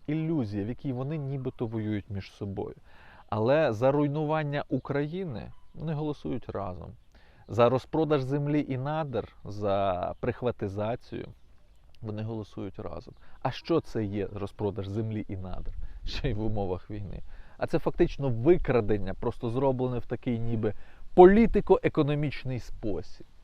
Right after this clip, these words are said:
А попередні всі речі. А наказ про одностороннє припинення вогню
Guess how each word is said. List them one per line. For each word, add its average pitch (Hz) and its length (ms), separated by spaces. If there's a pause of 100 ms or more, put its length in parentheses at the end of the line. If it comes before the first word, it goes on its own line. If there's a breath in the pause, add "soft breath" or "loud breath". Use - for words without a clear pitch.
(260 loud breath)
А 143 100
попередні 113 640
всі - 280
речі. - 400 (280 loud breath)
А 143 100
наказ 175 260
про 180 180
одностороннє 160 760
припинення 131 600
вогню 110 500